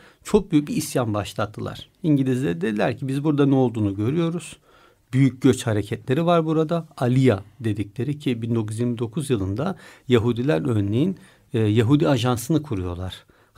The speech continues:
Chaim Weizmann tarafından ki İsrail'in ilk cumhurbaşkanı olacak bildiğimiz gibi. Burada da temel, e, mesele oraya Yahudilerin göçünü organize etmek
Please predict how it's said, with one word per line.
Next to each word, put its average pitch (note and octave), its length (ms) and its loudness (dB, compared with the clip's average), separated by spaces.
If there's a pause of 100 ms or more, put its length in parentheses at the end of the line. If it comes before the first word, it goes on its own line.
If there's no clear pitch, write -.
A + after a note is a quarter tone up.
Chaim B2+ 260 4
Weizmann A2 520 2
tarafından G#2 580 -6
ki A#2+ 140 -10
İsrail'in A#2 400 -6
ilk - 180 -8
cumhurbaşkanı G#2+ 640 -4
olacak G2+ 380 -8
bildiğimiz F#2+ 420 -8
gibi. B2 300 -4 (320)
Burada D3 240 2
da G#2+ 120 0
temel, A#2 360 -2 (280)
e, A2 40 -8
mesele G2+ 640 -4
oraya C#3+ 400 -2 (220)
Yahudilerin A#2+ 640 0
göçünü G#2+ 440 -2 (460)
organize G#2 520 -2
etmek D#3 320 -2